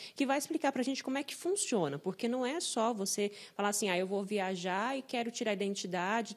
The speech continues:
precisa apresentar, né, comprovante e todos os outros detalhes. Bom dia pra você, Natasha. Conta pra gente. Eu vou viajar, já estou com minha passagem comprada. Qual que é o procedimento caso eu não tenha esse, esse documento de identificação, que é o R G?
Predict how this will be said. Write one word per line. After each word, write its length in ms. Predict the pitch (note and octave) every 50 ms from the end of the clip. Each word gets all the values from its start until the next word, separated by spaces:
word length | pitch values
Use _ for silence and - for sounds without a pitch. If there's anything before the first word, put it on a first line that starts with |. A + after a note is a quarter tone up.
| - -
precisa 380 | F#3 F3+ F3+ - G3+ A3 G#3+
apresentar, 840 | - - G3+ - G#3 G#3 F#3+ A#3 C4 C4 B3+ - F#3 F3 G3+ A3 G3+
né, 160 | F#3 F3+ F3+
comprovante 680 | F#3+ - G3 E3 - E3+ D#3 C#3+ D#3 E3+ F#3 F#3+ - - - - - - - -
e 80 | G#3+
todos 420 | G#3 - - A#3+ A3+ C4 B3 B3+ A3+
os 40 |
outros 300 | G#3+ G#3 G#3 G#3 G#3+ G3+
detalhes. 480 | F#3+ A#3 A#3+ - - C#3 - - D3+ -
Bom 180 | E3 G3 B3+ B3
dia 160 | G3 - G#3+
pra 140 | - E3+ D#3
você, 340 | D3+ D3 - - F#3+ G3+
Natasha. 480 | G3 G3 F3+ F3+ - F#3 F3+ F#3 - -
Conta 260 | - B3+ D4 D4+ E4+
pra 160 | - C4+ B3+
gente. 320 | A#3 - F3 B2 - - - - - - - - - -
Eu 100 | A#3+ C4
vou 160 | C4+ C#4+ C#4+
viajar, 640 | B3+ C#4+ C#4 C4 A#3+ A3+ F#3+ G#3+ G#3 G#3 G#3+ A3 G#3+
já 160 | G3+ A3 A3+
estou 300 | A3+ - - - G#3+ A3
com 100 | - A3+
minha 160 | G#3 G3 F#3+
passagem 480 | G3 F#3 F3+ - - E3 E3 D#3 E3+ D#3+
comprada. 640 | - - D#3+ D#3+ D#3 - D#3 D3 C#3+ C#3+ D3+ E3
Qual 240 | E3+ - - C#4+ E4+
que 140 | - - C#4+
é 20 |
o 20 | B3+
procedimento 680 | - B3 A#3 - A#3+ G#3 G3+ A3 G#3+ G3+ F#3+ F#3+ - -
caso 240 | - G3+ F#3+ F#3 F#3+
eu 60 | F3+
não 120 | F#3+ A3
tenha 300 | A#3+ A#3 G#3+ G3 F#3 F3+
esse, 220 | F3 - - F#3+ F3 - -
esse 440 | - E3+ E3 - - - F#3 F3 F3
documento 340 | E3 F3+ F3 F#3+ F3+ F3 F3
de 80 | -
identificação, 680 | E3 E3+ F3 F3 E3+ - - - - F#3 - - F#3
que 120 | G3+ - B3
é 20 |
o 80 | A3 G#3+
R 160 | G3+ F#3 F3
G? 220 | E3 D3 - -